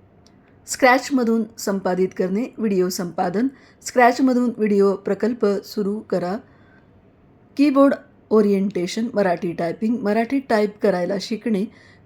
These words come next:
परिचय मराठी टायपिंग, मराठी अक्षरे समजून घेणे, कथा टायपिंग, हिंदी टायपिंग, हिंदीमध्ये कथा टायपिंग, बाराखडी,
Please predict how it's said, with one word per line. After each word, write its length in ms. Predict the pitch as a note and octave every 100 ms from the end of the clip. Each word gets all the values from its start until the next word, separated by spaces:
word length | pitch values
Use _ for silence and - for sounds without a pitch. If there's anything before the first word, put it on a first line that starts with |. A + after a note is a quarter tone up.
| -
परिचय 420 | A#3+ B3+ C4 B3
मराठी 400 | F#3+ F3+ F3 E3+
टायपिंग, 540 | F3 A3+ - F#3+ B3 B3+ - _ _ _ -
मराठी 480 | B3 C4 C4 C4+ C4
अक्षरे 480 | G#3+ - G#3+ G#3 F#3+
समजून 420 | G3+ F3 G3 B3+
घेणे, 320 | A#3 A3 A3 - -
कथा 300 | G#3 A#3 G3+
टायपिंग, 500 | G3+ F#3 G3+ F#3+ F#3
हिंदी 380 | F#3 F#3+ F#3 B3
टायपिंग, 540 | G3 F#3+ - G3 G3 - - - -
हिंदीमध्ये 600 | C#4 C4+ D4+ C4+ A#3+ A#3
कथा 320 | A#3 G#3 A3+
टायपिंग, 560 | G#3 G3 G3 G3+ G3 G3 - _ _ _ _ _ _
बाराखडी, 680 | A3 G#3+ A#3 C4+ A#3 G#3+ G#3